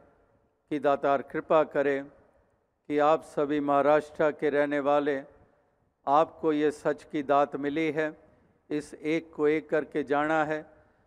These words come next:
जिसके लिए आप ये पंक्तियाँ लगातार बोलते हैं कि "एकला जाना, एकला माना, एक वा", कि एक को जानो, एक को मानो, एक हो जाओ। और इस प्रकार से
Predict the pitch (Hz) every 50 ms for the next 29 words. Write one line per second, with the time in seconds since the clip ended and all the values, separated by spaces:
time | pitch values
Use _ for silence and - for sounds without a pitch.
0 | _ _ - 156 160 147 - - - 190 190 175 170 165 165 160 156 160 156 156
1 | - - 160 151 156 147 151 151 147 151 131 - - 156 156 160 156 151 147 147
2 | - - _ _ _ _ - 143 147 151 151 147 147 - 156 165 190 196 180 160
3 | 165 160 139 127 170 156 147 151 151 - - 151 147 143 147 - 151 147 147 143
4 | 127 143 143 143 143 143 143 139 143 135 - 151 143 143 135 135 139 139 139 139
5 | 135 135 147 170 165 - 156 147 139 135 131 131 135 - - - _ _ _ _
6 | _ _ _ _ _ - 147 151 160 175 175 170 - - 165 160 - 156 156 156
7 | 160 165 170 170 170 170 165 - - _ _ _ _ _ _ _ - 147 170 196
8 | 208 202 - - 180 165 156 156 151 151 156 156 151 147 147 156 - - - _
9 | _ _ _ _ _ _ _ - 143 175 196 196 - - 165 151 139 151 147 139
10 | 135 143 147 147 - - _ _ _ _ _ _ _ - 147 147 147 190 220 214
11 | - - - 156 135 - 151 156 165 165 160 - - 175 160 156 151 151 -